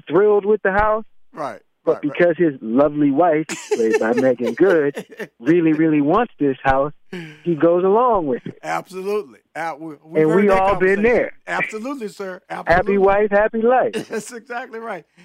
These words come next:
Speaker 2: And this movie's coming out May third. It's called The Intruder,
Speaker 1: May third.
Speaker 2: starring Dennis Quaid, Megan Good. I wanna, I wanna flip the switch a little bit because you got another
Speaker 1: Okay.
Speaker 2: project that's coming down that, uh, called Jacob's Ladder, right?
Speaker 1: Uh-huh.
Speaker 2: Uh, now, you'll be, uh,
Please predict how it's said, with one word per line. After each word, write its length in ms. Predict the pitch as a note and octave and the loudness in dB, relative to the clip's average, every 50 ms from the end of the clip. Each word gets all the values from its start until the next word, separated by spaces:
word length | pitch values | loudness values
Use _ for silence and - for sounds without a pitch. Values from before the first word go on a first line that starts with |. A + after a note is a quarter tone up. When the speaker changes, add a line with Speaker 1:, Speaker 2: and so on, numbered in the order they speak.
| E3+ _ | _ _
Speaker 2:
And 100 | - F#3 | -12 -12
this 120 | F#3+ F3 | -12 -8
movie's 260 | G3 A3 A3+ G3+ G3+ | -8 -8 -8 -8 -12
coming 300 | F3 - G#3 G3 F#3+ G3 | -8 -6 -6 -6 -6 -6
out 240 | F#3 F3 E3+ D#3+ - _ _ _ _ | -8 -8 -8 -10 -12 _ _ _ _
May 260 | - D3 E3 F3 F#3+ | -14 -10 -8 -8 -8
third. 360 | A3 - - G3 F#3 F3+ F#3 E3 | -10 -10 -10 -10 -8 -8 -10 -12
It's 120 | D#3 - | -14 -14
called 260 | _ E3 E3 E3 D#3+ | _ -12 -12 -10 -10
The 100 | D#3+ E3+ | -12 -12
Intruder, 320 | E3+ E3+ - - - - B2+ | -14 -14 -16 -12 -4 0 0
Speaker 1:
May 60 | C3 C3+ | 0 0
third. 60 | C3 | 0
Speaker 2:
starring 600 | - B2 A2 G2+ D3 C#3+ C#3+ C#3 C3+ C3 B2 - _ _ | -2 -2 -2 -2 -2 -4 -10 -14 -14 -16 -16 -20 _ _
Dennis 280 | - D#3 E3+ F#3 F#3 - | -14 -12 -12 -12 -14 -16
Quaid, 420 | _ F#3 F3+ F3 E3+ E3+ F3 F3 _ _ _ _ _ _ _ | _ -12 -12 -10 -12 -12 -14 -16 _ _ _ _ _ _ _
Megan 320 | C3+ D3+ D#3+ D3 D#3 D3+ | -12 -12 -12 -12 -14 -14
Good. 260 | C#3+ E3 D#3 C3 A2 - _ _ _ _ _ _ - | -12 -12 -14 -14 -16 -20 _ _ _ _ _ _ -6
I 80 | F#3+ | -6
wanna, 240 | B3+ C#4+ C4+ A#3+ A3+ - | -6 -4 -6 -8 -8 -8
I 80 | G3 A3+ | -8 -10
wanna 280 | C4 B3 G#3+ G3 D#3+ - _ _ | -10 -10 -12 -12 -14 -16 _ _
flip 220 | - G3+ G3 G3 _ | -18 -18 -18 -18 _
the 80 | - | -20
switch 260 | C#3+ - E3+ D#3 - C#3+ | -20 -18 -18 -16 -16 -16
a 40 | |
little 180 | C3 B2+ B2+ A#2+ | -16 -16 -16 -16
bit 200 | A2 B2+ B2 A#2 | -16 -18 -18 -18
because 320 | - B2+ - C3+ B2+ - | -20 -20 -20 -20 -20 -18
you 80 | - D#3+ | -16 -16
got 80 | D3+ C#3 | -14 -14
another 240 | C3+ C3+ D#3+ E3+ | -14 -12 -12 -12
Speaker 1:
Okay. 140 | D#3 - - | -8 -8 -8
Speaker 2:
project 400 | - D#3 C#3 C3 A#2+ C3 A#2+ _ | -6 -6 -8 -10 -12 -16 -18 _
that's 120 | - A#2+ - | -20 -20 -20
coming 260 | _ - C3+ B2 B2 | _ -20 -18 -18 -18
down 220 | A2 B2 B2 A#2+ A#2 | -18 -18 -18 -18 -18
that, 160 | A#2+ B2 _ - | -20 -20 _ -20
uh, 40 | C#3+ C3 - _ | -20 -20 -20 _
called 300 | _ D3 C3 A#2+ A2+ G#2 | _ -14 -14 -14 -16 -16
Jacob's 420 | - C3+ C#3+ D3 - D3 A#2 _ _ | -12 -12 -12 -12 -12 -16 -16 _ _
Ladder, 420 | G#2+ A#2 A#2+ B2 A2+ F#2 - _ _ _ _ _ | -14 -12 -10 -10 -10 -12 -14 _ _ _ _ _
right? 260 | G#2 G2+ A2 B2 C#3 _ _ _ _ _ _ _ _ _ _ _ _ | -20 -20 -20 -20 _ _ _ _ _ _ _ _ _ _ _ _ _
Speaker 1:
Uh-huh. 280 | - C3 B2+ B2 A#2+ - C3 B2 | -6 -2 0 0 0 0 -2 -4
Speaker 2:
Uh, 40 | - _ _ _ _ _ | -10 _ _ _ _ _
now, 220 | - C3 C3+ C3+ C3 B2+ | -10 -8 -8 -8 -8 -10
you'll 180 | B2 D#3 E3+ E3+ | -10 -10 -10 -10
be, 220 | D3 D#3 D#3 D3+ | -8 -6 -6 -4
uh, 260 | D3 C#3 B2+ B2 A#2+ | -4 -4 -4 -6 -8